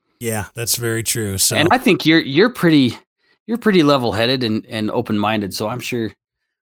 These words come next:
Speaker 2: when they come to you with those conversations or questions, you're, you're pretty good at, at helping them learn.
Speaker 1: Oh, thanks. I try. I try. I, 'cause, you know, it's,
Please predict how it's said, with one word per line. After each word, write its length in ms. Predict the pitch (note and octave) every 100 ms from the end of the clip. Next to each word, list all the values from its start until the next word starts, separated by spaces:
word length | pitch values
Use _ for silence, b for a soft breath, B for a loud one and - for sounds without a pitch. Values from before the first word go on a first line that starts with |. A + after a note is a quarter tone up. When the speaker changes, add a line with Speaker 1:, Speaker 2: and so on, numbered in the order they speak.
| _
Speaker 2:
when 120 | A#2+ A2+
they 80 |
come 200 | G#2+ A2+
to 60 | A2
you 60 | G2+
with 100 | G#2+
those 200 | G2+ -
conversations 720 | - G#2 F#2+ G#2 G2 - F#2
or 80 | F2+
questions, 540 | - G2 - F2+ F#2+
you're, 240 | G2 F#2 _ _ _ _ _
you're 100 | D3+
pretty 240 | - C#3+
good 220 | B2 A#2+ G#2+
at, 120 | - _ -
at 120 | A2 - _ _ _ _ _ _ _
helping 300 | A2+ G#2+ G#2
them 140 | G2
learn. 320 | F#2+ F#2 G#2+ - G#3+
Speaker 1:
Oh, 80 | E3
thanks. 320 | G#3 D3 -
I 60 |
try. 420 | A#2+ F3 A#2+ G2+ - _ _ _ _ _ _ _ _ _ _ _ C3+
I 40 |
try. 360 | - B2+ A2+ A#2
I, 40 |
'cause, 480 | A#2 - E3+ D3+ -
you 120 | E3
know, 160 | F3 E3
it's, 220 | D#3+